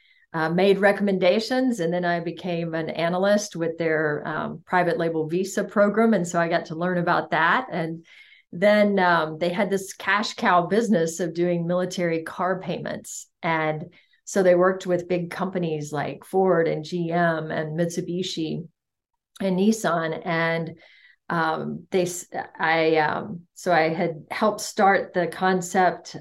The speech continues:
for the civilian payments off the back of that. And I was really excited about heading that direction. And it was one of those times where you get a, a, uh, redirection that you didn't necessarily want,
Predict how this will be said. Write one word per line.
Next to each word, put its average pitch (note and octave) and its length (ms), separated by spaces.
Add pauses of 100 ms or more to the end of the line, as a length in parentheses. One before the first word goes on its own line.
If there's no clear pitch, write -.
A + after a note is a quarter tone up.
for F3 560
the E3+ 380
civilian G#3+ 680
payments D#3 680
off E3+ 260
the E3 60
back F3 360
of - 120
that. E3 220
And D#3+ 100
I D#3+ 80
was D#3 140
really F#3 180
excited F3 460
about E3 260
heading F3+ 360
that F#3 220
direction. E3+ 680 (440)
And G#3 120
it G3+ 80
was G#3+ 120
one A3+ 120
of B3+ 80
those A#3+ 200
times A3 520
where G#3 100
you F#3 240
get F#3 180
a, E3+ 300 (180)
a, E3 380
uh, D#3+ 280
redirection F#3+ 1160
that A#3 180
you A3 60
didn't A#3 260
necessarily G3+ 680
want, E3+ 520